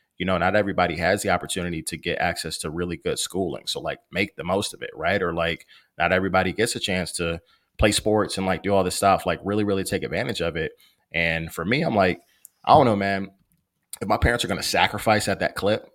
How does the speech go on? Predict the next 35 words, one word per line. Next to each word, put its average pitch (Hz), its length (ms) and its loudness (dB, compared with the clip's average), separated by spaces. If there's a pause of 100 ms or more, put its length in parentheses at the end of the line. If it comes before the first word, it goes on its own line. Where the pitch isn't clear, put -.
to 101 100 -6
give 95 220 -2
me 101 140 -2
access 104 420 0
to - 60 -8
certain 92 280 -2
things, 113 380 -6 (300)
I 117 120 8
better 113 280 2
be 104 160 -2
willing 98 240 0
to 85 80 -2
go 87 120 0
do 85 160 -4
the 80 100 -4
work. 78 320 -4
So 80 500 -4
I 104 100 2
just, 101 260 -2
I - 40 0
have 95 180 2
a 85 40 -2
lot 87 180 2
of 76 60 -4
respect 67 380 -4
for 95 80 -4
them 104 200 -2
because 85 440 -6 (440)
their 123 120 8
lives, 127 320 4
like, 113 220 4 (680)
they 117 120 2
could - 200 2
have - 180 0
lived 120 280 4